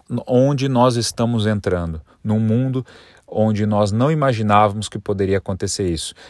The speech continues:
É um mundo que estava ficando cada vez mais integrado, as pessoas viajando mais, as pessoas, é, conseguindo se deslocar,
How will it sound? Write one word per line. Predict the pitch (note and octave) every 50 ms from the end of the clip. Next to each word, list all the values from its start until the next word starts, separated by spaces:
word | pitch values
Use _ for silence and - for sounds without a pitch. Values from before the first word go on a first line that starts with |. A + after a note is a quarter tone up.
| - - -
É | F#2+
um | G#2+ A#2+
mundo | C3+ C#3+ C#3+ C#3+ C3+
que | -
estava | - - - - A#2 A2 G2+ G#2 G2
ficando | - - - - - G#2 G2
cada | F#2+ - A2 G#2 G#2+
vez | G#2 B2+ C#3 B2+
mais | C3+ C3 B2 G#2+
integrado, | A2 A2+ - A2 F2+ E2+ F2+ F#2 G2 G#2 G#2 G2 F2+
as | F2 -
pessoas | - G2+ - - G#2 F#2+
viajando | F2 F#2+ G2 F#2 F2 E2 G2+ G2+ G2+ F#2+ F2+
mais, | F2 F2+ F#2+ G#2+ A2+ A2 G#2+ G#2 F#2+ - - - - - - - - -
as | - G2
pessoas, | - A2 G2+ - - - G#2+ G#2 G2 F2+ - - - - - - _ _
é, | - G2 G2+ G2 F#2+ F#2+ F#2+ F#2 F2+ F2+ E2+ - _
conseguindo | - A2+ G#2+ - - A2 G2 G2+ A#2 C3 B2+ A#2
se | G#2+ - A2+
deslocar, | G2 G2+ G2 G2+ G#2 G#2 F#2+ - - - G#2 G#2+ G#2+ G#2 G2+ G#2